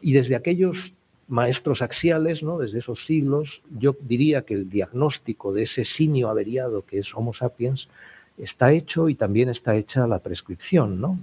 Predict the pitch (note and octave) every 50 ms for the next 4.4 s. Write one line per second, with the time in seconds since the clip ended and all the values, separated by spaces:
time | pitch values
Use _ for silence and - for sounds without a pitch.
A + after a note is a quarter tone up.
0 | - - - A2 G2+ F#2 G2 F#2 - G#2+ - C#3+ D3+ D3 A#2+ B2 B2+ B2 - -
1 | C3 A2 G#2 - - - C3 C3+ - D3+ D3+ C#3 A#2+ A2+ C#3+ D#3 D3 G#2 G2+ G2+
2 | G2+ - _ - A#2 - - F#2+ F#2+ C3 C3 C3 - B2 A2 G#2 F#2 - A#2 A#2+
3 | B2 A#2+ - - - - - - - - - _ _ - A#2+ A2+ - - - A#2
4 | A2+ G#2+ A2 G#2+ G#2+ G#2 G2+ F#2+